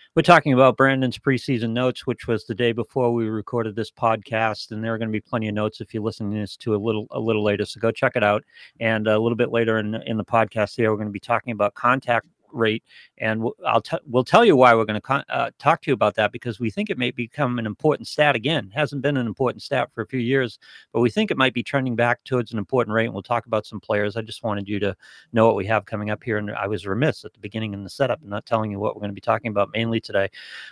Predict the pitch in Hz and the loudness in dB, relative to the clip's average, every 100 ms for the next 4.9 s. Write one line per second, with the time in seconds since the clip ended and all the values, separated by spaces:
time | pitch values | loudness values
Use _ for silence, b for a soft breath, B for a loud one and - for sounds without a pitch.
0 | - 175 - 208 - 180 151 180 185 - | 4 6 10 10 10 8 8 10 10 10
1 | 165 147 185 165 170 185 - 180 147 143 | 8 10 8 8 8 6 4 0 0 2
2 | 139 147 135 165 214 202 165 - 139 170 | 2 2 2 2 0 0 -4 -2 -2 0
3 | 110 95 _ _ _ - 123 123 175 180 | -2 -6 _ _ _ -8 -4 -2 -2 -4
4 | - 123 175 165 110 95 87 101 | -6 -4 -2 -2 -4 -4 -4 -10